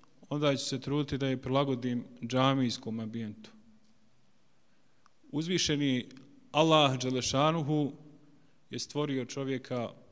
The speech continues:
s jasnim ciljem, s jasnom zadaćom na ovom svijetu. I ta intencija stvaranja čovjeka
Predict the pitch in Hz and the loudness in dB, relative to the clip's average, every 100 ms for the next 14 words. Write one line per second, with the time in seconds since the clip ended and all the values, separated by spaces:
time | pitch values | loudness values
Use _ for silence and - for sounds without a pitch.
0 | - - - - _ _ _ _ - 143 | -20 -20 -20 -20 _ _ _ _ -20 -10
1 | - 151 143 131 123 - 156 123 101 - | -2 0 0 0 -2 0 0 0 -2 -12
2 | - - - - - - - - 147 143 | -20 -20 -20 -20 -20 -20 -20 -10 -4 -4
3 | - 131 131 139 123 - 123 127 123 117 | -2 -4 0 0 0 -4 -4 -2 -2 -4
4 | - 120 113 - - - - - - - | -6 -4 -6 -8 -20 -20 -20 -20 -20 -20
5 | - - - - - - - - - - | -20 -20 -20 -20 -20 -20 -20 -20 -20 -18
6 | 123 160 160 143 135 147 175 180 156 131 | -6 2 4 4 0 0 -2 -2 0 0
7 | - 139 143 151 139 131 - 156 156 139 | -2 0 2 2 0 -2 -4 -4 -2 -2
8 | 147 139 | 0 0